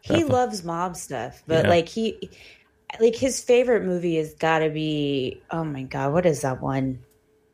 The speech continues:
Speaker 1: I don't remember.
Speaker 2: Goodfellas.
Speaker 1: Yeah, that one. See,
Speaker 2: Yeah.
Speaker 1: you know my husband better than
Speaker 2: There
Speaker 1: I
Speaker 2: you
Speaker 1: do.
Speaker 2: go. Um, I also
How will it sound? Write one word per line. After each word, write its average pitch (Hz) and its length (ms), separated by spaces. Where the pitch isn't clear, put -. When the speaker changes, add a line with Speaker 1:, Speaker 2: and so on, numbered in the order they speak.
Speaker 1:
I 208 140
don't 151 120
remember. - 220
Speaker 2:
Goodfellas. 101 680
Speaker 1:
Yeah, 151 400
that 151 160
one. 139 160
See, 240 80
Speaker 2:
Yeah. 233 60
Speaker 1:
you 247 100
know 262 160
my 190 160
husband 151 360
better 147 140
than 147 120
Speaker 2:
There 117 100
Speaker 1:
I - 20
Speaker 2:
you 120 140
Speaker 1:
do. - 20
Speaker 2:
go. 101 200
Um, 160 340
I 151 200
also 165 680